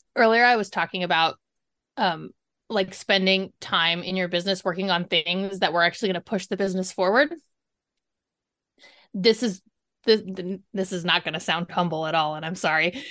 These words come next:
um, but this is one of those things, because with the bundle, we're bringing together students who are interested in learning online. Like, these,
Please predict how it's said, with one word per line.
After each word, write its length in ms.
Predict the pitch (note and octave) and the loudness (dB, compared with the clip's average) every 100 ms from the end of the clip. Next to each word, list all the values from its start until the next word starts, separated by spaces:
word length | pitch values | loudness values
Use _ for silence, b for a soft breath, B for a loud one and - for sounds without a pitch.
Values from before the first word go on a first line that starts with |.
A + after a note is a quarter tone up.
| C4 | -2
um, 180 | A3+ G#3+ | 0 4
but 140 | A#3 G#3+ | 4 4
this 160 | C#4+ | 4
is 140 | D4 A#3+ | 2 4
one 160 | A#3 | 4
of 100 | A3 | 4
those 260 | G3 F#3+ - | 4 2 0
things, 540 | F3+ - - - - _ _ _ _ - | -6 -6 -10 -20 -20 _ _ _ _ -6
because 1000 | G3 B3 - A#3+ A3+ F3 D3 - G#3+ - - _ _ _ _ _ _ _ - - _ - | -2 -2 0 4 6 6 0 -8 -12 -16 -20 _ _ _ _ _ _ _ -20 -20 _ -6
with 320 | A3 C4 C#4 | 2 4 4
the 120 | D4 | 2
bundle, 560 | G#3+ G3 F3+ E3+ G3 G#3+ _ _ - | 4 4 4 2 0 -4 _ _ 2
we're 140 | A3+ | 4
bringing 320 | G#3+ C4 D4 | 6 8 6
together 340 | C#4+ A#3+ A#3 A#3 | 6 4 2 2
students 380 | - A3+ A3 | 4 4 4
who 140 | - A#3+ | 2 0
are 120 | A#3 A3+ | 0 0
interested 480 | A3+ B3+ A#3+ C4+ | -2 -2 -2 0
in 140 | B3+ G3+ | 0 0
learning 320 | G3 G3 F3+ | -2 -4 -6
online. 420 | E3+ - A2+ D2+ - _ _ | -8 -10 -12 -14 -20 _ _
Like, 160 | G3+ F#3+ | -2 2
these, 380 | B3+ C#4 C#4 | 4 4 2